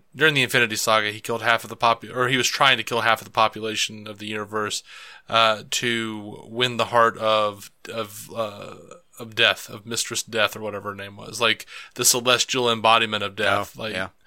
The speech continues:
Speaker 2: Is that the same one,
Speaker 1: Yeah.
Speaker 2: uh, Deadpool and, uh, and co falls
Speaker 1: Yes.
Speaker 2: in love with later?
Speaker 1: Yeah.
Speaker 2: Yeah. Uh, if that's the version that happened in the comic books, and I think I looked it up at one point, but I don't, I don't know. I, sorry,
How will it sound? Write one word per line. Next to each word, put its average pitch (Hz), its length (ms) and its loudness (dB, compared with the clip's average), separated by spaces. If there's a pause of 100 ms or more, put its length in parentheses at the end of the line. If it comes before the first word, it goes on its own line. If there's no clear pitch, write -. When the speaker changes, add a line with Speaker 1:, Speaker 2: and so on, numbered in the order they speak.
(240)
Speaker 2:
Is - 60 -12
that 156 120 2
the 151 80 -6
same 147 220 0
one, 143 240 0
Speaker 1:
Yeah. 113 180 6
Speaker 2:
uh, 110 60 -2
Deadpool 123 500 -2
and, 120 240 -10 (260)
uh, 95 220 -12 (600)
and 117 180 -10
co 127 180 2
falls 127 280 2
Speaker 1:
Yes. 127 60 -2
Speaker 2:
in 127 60 -2
love 127 120 -2
with 127 120 -6
later? 131 240 -8 (380)
Speaker 1:
Yeah. 113 180 2 (100)
Speaker 2:
Yeah. 85 140 -8 (180)
Uh, 107 680 2 (120)
if - 460 -4
that's 151 400 0
the 170 80 -6
version 147 460 0
that 123 160 0
happened 123 260 0
in 123 80 -6
the 117 60 -8
comic 104 260 -4
books, 98 320 -6
and 95 300 -10 (520)
I 151 60 -10
think 165 160 -10
I 90 60 -4
looked 87 240 -6
it 90 80 -4
up 85 100 -6
at - 80 -12
one 87 200 -10
point, 90 280 -10
but 87 200 -10 (280)
I 90 140 -4
don't, 76 140 -8 (120)
I 98 60 -2
don't 76 160 -8
know. 80 140 -14 (220)
I, 107 180 -6 (120)
sorry, - 280 -6